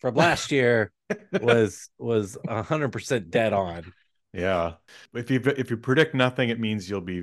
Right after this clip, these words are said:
Speaker 2: pleasantly surprised when,
Speaker 1: <laughs>
Speaker 2: when something does
Speaker 1: Yes.
Speaker 2: come out. So
Speaker 1: Yes.
Speaker 2: <laughs> did we forget anything? Let us know, uh, on our
Speaker 1: Yep.
Speaker 2: Facebook page or Twitter or by email at I've got a Beatles podcast at hotmail dot com.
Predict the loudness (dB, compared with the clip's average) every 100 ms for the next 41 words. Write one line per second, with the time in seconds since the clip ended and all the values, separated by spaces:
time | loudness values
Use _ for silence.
0 | -6 2 2 2 -4 -6 -8 -6 -6 -6
1 | -10 -6 -2 0 0 0 0 -2 -2 2
2 | 4 4 4 4 2 4 4 4 2 0
3 | 0 -2 -6 -8 -14 -14 -10 -8 -6 -8
4 | 0 0 0 _ -16 0 4 6 4 2
5 | 2 4 4 2 2 0 0 4 4 4
6 | 0 0 2 4 2 0 -4 -4 -4 -4
7 | -4 -2 -4 -2 0 0 0 -4 -2 0
8 | 2 0 -2 -4 2 4 4 2 0 -2
9 | -2 -4 -2 -4 0 2 2 0 -2 0
10 | 0 0 -2 -6 -8 -6 0 0 0 -2
11 | -2 -4 -8 0 0 2 -2 -2 -4 -2
12 | 0 0